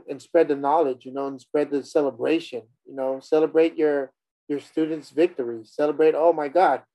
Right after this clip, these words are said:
he just made it to the Olympic qualifiers. Oh my God, they, they just won a karate sport, karate world title in Ireland." You know, so I think, you know, and I,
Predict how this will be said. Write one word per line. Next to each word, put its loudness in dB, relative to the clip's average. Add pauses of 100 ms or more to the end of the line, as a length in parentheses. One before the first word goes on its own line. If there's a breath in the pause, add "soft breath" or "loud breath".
(300)
he -4
just -2
made 2
it -6
to -2
the 2
Olympic -6
qualifiers. -4 (600)
Oh 6
my 2
God, 2
they, -2
they -6
just -14
won -2
a -2
karate -4
sport, -4 (100)
karate -4 (400)
world 0
title 0
in -8
Ireland." -4 (500)
You -8
know, -2
so -2 (640)
I -10
think, -6
you 0
know, 4
and 0
I, 2